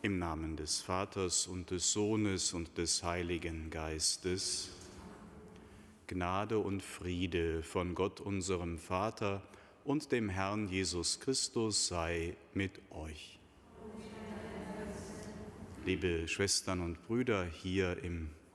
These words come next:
Hohen Dom zu Köln und mit uns verbunden über die Medien. Am ersten Oktober des Jahres zweitausend hat Papst Johannes Paul der Zweite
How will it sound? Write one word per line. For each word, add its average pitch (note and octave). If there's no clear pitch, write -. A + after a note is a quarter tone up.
Hohen E2
Dom B2+
zu G#2
Köln G#2+
und F#2
mit G2+
uns F#2+
verbunden F#2
über E2+
die E2
Medien. F2+
Am F#2
ersten C#3
Oktober C3
des F#2+
Jahres G#2
zweitausend G2+
hat F#2+
Papst G#2+
Johannes G#2
Paul G#2
der F#2
Zweite G#2+